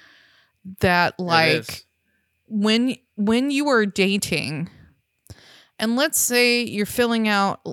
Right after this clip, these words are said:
Speaker 1: I, I cannot tell you on OkCupid or Match dot com how many people I got matched with that just, it was, their profile was just people, pictures of them at Burning Man.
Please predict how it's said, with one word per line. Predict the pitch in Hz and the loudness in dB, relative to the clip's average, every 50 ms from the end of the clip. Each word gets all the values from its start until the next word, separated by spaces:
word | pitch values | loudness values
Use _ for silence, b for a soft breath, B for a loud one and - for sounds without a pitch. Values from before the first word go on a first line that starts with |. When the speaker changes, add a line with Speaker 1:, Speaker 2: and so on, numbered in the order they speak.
| - - | -4 -2
Speaker 1:
I, | 208 - - | -2 0 0
I | 220 233 | 0 0
cannot | 220 - 302 320 330 311 - - | 0 0 0 2 0 0 0 -2
tell | - 240 233 233 | -4 -2 -2 -2
you | 226 214 220 220 220 214 208 208 202 202 - - _ _ _ _ _ - 196 | -2 -2 -2 -2 -2 -2 -2 -2 -4 -4 -6 -10 _ _ _ _ _ -4 -4
on | 202 196 - | -4 -4 -2
OkCupid | - 202 202 196 208 208 196 180 - 202 190 185 196 190 180 | -4 -6 -4 -4 -4 -4 -4 -4 -6 -8 -8 -6 -6 -6 -6
or | 170 185 | -6 -6
Match | 180 180 170 170 175 - - | -4 -4 -4 -4 -4 -6 -6
dot | - 175 143 131 - | -6 -6 -6 -6 -8
com | - 175 165 156 156 160 170 185 202 214 - b b b b b b b | -8 -6 -4 -4 -4 -4 -6 -8 -8 -8 -10 b b b b b b b
how | b - - - 208 190 190 202 | b -14 -8 -2 0 0 2 2
many | 208 220 226 226 240 240 247 233 - - - | 2 0 0 0 0 0 -2 -4 -6 -10 -8
people | - - 208 202 - - 202 185 180 180 - | -6 -2 -2 -2 -2 -2 -2 -2 -2 -2 -2
I | - 185 180 | -2 -2 -2
got | 175 180 170 - 165 | -2 -2 -4 -4 -4
matched | 180 175 165 160 165 175 - - - | -4 -2 0 0 0 -2 -4 -6 -4
with | 170 160 151 - 143 - 165 - B B B B B B B B B B _ - _ _ _ _ _ _ _ _ _ _ _ _ _ - | -2 -2 0 0 0 0 -2 -6 B B B B B B B B B B _ -20 _ _ _ _ _ _ _ _ _ _ _ _ _ -12
that | - 202 180 208 165 | -6 0 2 2 2
just, | 185 214 208 - - - 202 - | 4 2 0 0 0 0 0 2
it | 202 | 2
was, | 196 208 190 - - - | 2 0 -2 -4 -8 -4
their | 202 208 196 190 | 0 0 0 2
profile | - 214 208 190 - 208 185 185 | 2 0 0 2 4 4 4 4
was | 185 185 | 2 0
just | 180 180 - - | -2 -4 -6 -8
people, | - - 214 208 - 202 190 190 - - B B B B B B B B | -6 -4 -4 -2 -2 -2 -2 -2 -4 -6 B B B B B B B B
pictures | - 220 196 - 214 190 185 | -2 -2 -2 0 -2 0 0
of | 180 165 | 0 -2
them | 175 160 | -2 -2
at | 156 127 - | -4 -4 -6
Burning | 165 156 151 143 151 | -6 -8 -6 -8 -8
Man. | 156 143 143 123 139 165 | -6 -6 -6 -6 -6 -8